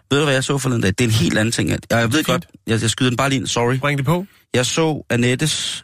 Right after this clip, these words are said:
Speaker 1: Annette Heiks, øh, dygtige mand, Jesper Volmer,
Speaker 2: Ja.
Speaker 1: som jo er en fantastisk kok.
Speaker 2: Mhm.
Speaker 1: Han lavede i, øh, i, i, han er med i sådan et forfærdeligt program.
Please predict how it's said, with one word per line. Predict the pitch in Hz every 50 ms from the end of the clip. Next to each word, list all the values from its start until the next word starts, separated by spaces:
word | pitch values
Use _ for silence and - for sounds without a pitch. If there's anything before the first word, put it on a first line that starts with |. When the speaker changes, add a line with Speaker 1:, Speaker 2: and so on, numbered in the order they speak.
| _ -
Speaker 1:
Annette | 113 117 113 113 107 -
Heiks, | 156 151 131 - - - - - - - - _ _ -
øh, | - 110 107 101 98 - _ _ -
dygtige | 147 147 139 - 151 139
mand, | 117 113 113 101 - - - _ _ _ _ _ _ _ -
Jesper | 120 117 107 - 117
Volmer, | 104 101 107 - - 98 113 107 - _ -
Speaker 2:
Ja. | 131 131 143 170 185 - _ _ _ - - - - - _ _ -
Speaker 1:
som | - - 123 117
jo | 113 113 104
er | 90 107 110 120 110
en | - 101 113 110 104 104 101 - -
fantastisk | - - 127 117 113 110 - - - - 139 135 - - 131 117 - - - - - _ _ _ -
kok. | - - 95 95 - - - - _ _ _ _ _ _ _ _ _ _ _ _ _ _ -
Speaker 2:
Mhm. | 117 120 120 156 202 - _ _ _ _ _ -
Speaker 1:
Han | 131 131 135 135
lavede | 123 123 117 110 113 117 123 131 139 147 151 147 - - -
i, | - 113 113 110 110 110 107 104 98
øh, | 98 98 101 98 95
i, | - - - - 52 64 80 - -
i, | 107 101 -
han | - 110 110 113
er | 113
med | 113 113
i |
sådan | 117 113 120
et | 113
forfærdeligt | 117 110 - - - - - - - 120 104 -
program. | - 92 - 90 85